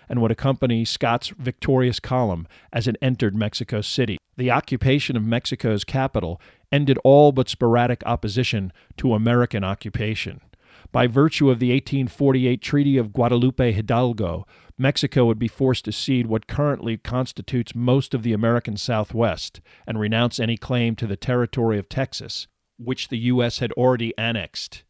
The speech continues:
Mexico received fifteen million dollars in cash and was forgiven three million dollars in debts on claims supposedly owed to American citizens.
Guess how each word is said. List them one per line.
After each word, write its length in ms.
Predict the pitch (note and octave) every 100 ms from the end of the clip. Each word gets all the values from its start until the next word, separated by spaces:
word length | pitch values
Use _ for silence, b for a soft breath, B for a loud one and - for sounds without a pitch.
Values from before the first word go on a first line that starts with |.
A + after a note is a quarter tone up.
| -
Mexico 460 | B2 - C#3 -
received 440 | C3 B2 - C3+ A#2
fifteen 580 | - E3 - - C#3+ C3
million 340 | C3+ B2+ A#2+
dollars 400 | A#2+ B2 B2 A2
in 100 | G2
cash 580 | - B2+ B2 F#2+ - - B B -
and 100 | B2+
was 140 | A#2
forgiven 460 | - A2+ B2+ B2 A2+
three 280 | - C#3+
million 320 | D#3 C3 A#2 G#2+
dollars 400 | G#2+ G#2+ G#2+ A2
in 120 | G2+
debts 300 | A2 A#2+ -
on 140 | G#2+
claims 460 | G2+ A#2+ A#2+ A#2 A2 b b
supposedly 760 | - B2+ - C3+ C3 A#2+ G#2+
owed 320 | A2 A#2 A2+
to 160 | A#2 A2
American 460 | G#2 G#2+ A2 A2
citizens. 640 | G2 - A#2 - E2 - -